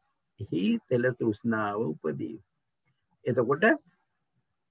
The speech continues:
එළියේ තියෙන රූපය, රූපේ නිසා නෙවෙයි, ප්‍රිය ස්වභාවයෙන්, මධුර ස්වභාවයෙන් ගන්නා වූ ස්වභාවය. මේ මනසේ පිටින්න ස්වභාවය.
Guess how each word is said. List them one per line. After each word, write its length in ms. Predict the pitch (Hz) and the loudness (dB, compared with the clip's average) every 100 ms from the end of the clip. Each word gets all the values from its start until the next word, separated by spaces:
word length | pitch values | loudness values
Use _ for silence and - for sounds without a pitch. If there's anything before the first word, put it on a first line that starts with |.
| _ _ _ | _ _ _
එළියේ 380 | 135 139 135 127 | 4 4 6 6
තියෙන 320 | - 123 123 123 | 6 0 2 2
රූපය, 760 | 120 147 165 - 117 107 120 | 2 2 0 4 4 6 2
රූපේ 500 | 131 147 208 - 196 | 0 0 -2 4 4
නිසා 420 | 110 101 - 113 113 | 4 0 0 0 2
නෙවෙයි, 580 | 120 120 147 196 339 320 _ _ _ _ | 2 4 6 6 6 2 _ _ _ _
ප්‍රිය 240 | 170 202 233 | 4 6 6
ස්වභාවයෙන්, 920 | 254 226 208 214 196 190 185 180 165 | 6 6 8 8 6 6 6 2 2
මධුර 360 | 131 147 214 262 | 4 4 4 4
ස්වභාවයෙන් 880 | 277 165 151 151 139 143 143 135 131 | 4 2 4 2 2 0 -2 -6 2
ගන්නා 520 | 123 139 143 131 131 | 2 2 0 0 0
වූ 240 | 127 123 | 0 -2
ස්වභාවය. 640 | 117 127 117 117 104 98 - | -4 -4 -4 -2 -4 -4 -4
මේ 180 | 123 143 | -2 0
මනසේ 500 | 131 127 131 131 117 | 2 2 0 -2 -2
පිටින්න 420 | - 110 113 131 | -6 -6 -4 -4
ස්වභාවය. 640 | - 131 110 110 - - | -6 -6 -8 -10 -10 -14